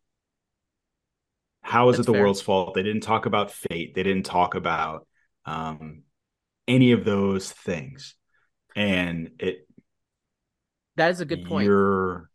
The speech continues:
Speaker 2: I agree
Speaker 1: Yeah.
Speaker 2: because, um, I think there's a couple, there's several points. Um, the beginning of the movie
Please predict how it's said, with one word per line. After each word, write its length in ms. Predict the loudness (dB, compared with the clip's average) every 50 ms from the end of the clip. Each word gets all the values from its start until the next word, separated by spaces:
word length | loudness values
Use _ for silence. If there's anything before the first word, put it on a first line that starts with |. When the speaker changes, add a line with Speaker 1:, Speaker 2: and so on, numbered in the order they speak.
| _ _ -8
Speaker 2:
I 60 | -4
agree 480 | -2 -2 -4 -4 -4 -4 -4 -4 -4 -6 -8
Speaker 1:
Yeah. 120 | -10 -10 -10
Speaker 2:
because, 300 | -8 -6 -8 -8 -8 -8 -8
um, 340 | -6 -6 -6 -6 -8 -10 -12
I 100 | -12 -12
think 200 | -10 -8 -8 -8
there's 220 | -6 -6 -6 -6 -8
a 40 | -12
couple, 420 | -14 -14 -14 -12 -12 -12 -12 -10
there's 200 | -10 -10 -10 -8
several 280 | -8 -8 -6 -6 -8 -10
points. 540 | _ -14 -16 -16 -16 -18 -20 -20 -20 -20 _ -14
Um, 420 | -10 -8 -8 -8 -8 -10 -14 -16 _ _ _ _ _ _ _ _ _ _ _ _
the 100 | -14 -12
beginning 380 | -12 -10 -8 -6 -6 -6 -6 -6
of 60 | -6
the 60 | -8
movie 500 | -8 -8 -10 -10 -10 -12 -12 -12 -14 -16